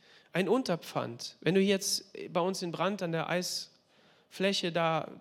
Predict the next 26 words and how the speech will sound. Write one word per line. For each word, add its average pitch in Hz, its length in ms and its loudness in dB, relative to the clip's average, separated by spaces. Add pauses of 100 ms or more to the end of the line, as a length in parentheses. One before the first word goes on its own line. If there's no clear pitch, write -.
(140)
Schlittschuhe 190 440 -2
ausleihst, 175 480 -2
dann 170 80 -2
musst 180 180 -4
du 160 40 -2
irgendwie 175 280 -2
deinen 151 200 -2
Pass 170 340 -6
abgeben 147 480 -6
oder 135 200 -6
dein, 127 300 -10 (300)
irgendein 180 260 0
Pfand 175 280 -4
abgeben, 123 440 -4
ne? 165 200 -4
Oder 139 260 -4 (420)
auch - 200 -6
hier 139 180 -2
in 127 60 -2
der 127 60 -6
Schlittschuhhalle. 123 640 -6 (1200)
Gott 185 140 2
hat 185 180 -2
ein 180 80 -4
Pfand 190 260 -4
abgegeben. 117 560 -10